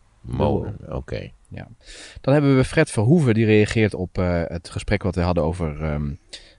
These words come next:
Speaker 2: eh, Sophie Hermans, wat is volgens Maarten een goede politicus? Ik vind Segers wel een goede. Niet met alle, eh, ChristenUnie-standpunten eens overigens, maar ik vind, eh, Segers het goed doen. De vraag is dus, wie vind jij een goede politicus? Je hebt wel eens Wouter Koolmees genoemd,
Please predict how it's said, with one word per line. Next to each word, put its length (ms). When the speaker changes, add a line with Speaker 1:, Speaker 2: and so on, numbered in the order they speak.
Speaker 2:
eh, 260
Sophie 380
Hermans, 540
wat 160
is 100
volgens 260
Maarten 300
een 80
goede 200
politicus? 760
Ik 140
vind 200
Segers 400
wel 160
een 80
goede. 380
Niet 220
met 180
alle, 380
eh, 180
ChristenUnie-standpunten 1120
eens 300
overigens, 440
maar 140
ik 80
vind, 280
eh, 120
Segers 360
het 120
goed 180
doen. 200
De 100
vraag 200
is 60
dus, 140
wie 140
vind 200
jij 220
een 60
goede 200
politicus? 360
Je 60
hebt 120
wel 100
eens 100
Wouter 280
Koolmees 400
genoemd, 360